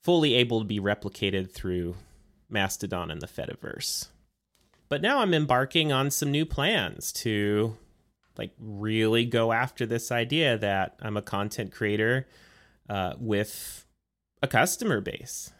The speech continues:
<laughs> essentially. Uh, I, I hate to use that word customer, but,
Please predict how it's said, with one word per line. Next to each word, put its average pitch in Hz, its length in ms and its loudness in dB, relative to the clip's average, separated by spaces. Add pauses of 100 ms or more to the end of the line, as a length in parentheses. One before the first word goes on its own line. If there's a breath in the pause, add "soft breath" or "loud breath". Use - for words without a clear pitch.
<laughs> - 180 -8
essentially. - 760 -4 (840 loud breath)
Uh, 104 360 -2
I, - 20 -6 (460)
I 117 180 -2
hate 110 180 -2
to 123 100 -6
use 113 100 -2
that 117 120 -2
word 110 200 -2
customer, 101 720 -4
but, 95 300 -4